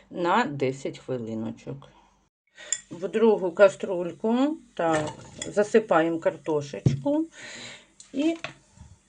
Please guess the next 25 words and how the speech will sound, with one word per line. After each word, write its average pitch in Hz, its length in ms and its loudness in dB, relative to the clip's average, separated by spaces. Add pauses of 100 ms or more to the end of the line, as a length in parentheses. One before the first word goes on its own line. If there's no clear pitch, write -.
морковочку - 920 -4
нашу. 76 340 -8
Так, - 260 -6
я 85 80 0
її 82 180 -4
смажити 90 520 -8
не 190 120 -6
буду, 262 300 -4
я 175 160 -2
її 175 140 -6
просто - 460 -14
відварю. 165 420 -8
Заливаємо 190 480 -2
водичку 240 380 -4
і 160 60 -4
ставимо 190 400 -2
теж 143 240 -10
варити. 151 400 -8 (960)
І 330 240 0 (680)
цибульку 220 500 -4
можна 202 280 -2
теж 185 200 -6
трішки 185 380 -12
підсмажити, 214 880 -4
буквально 190 460 -2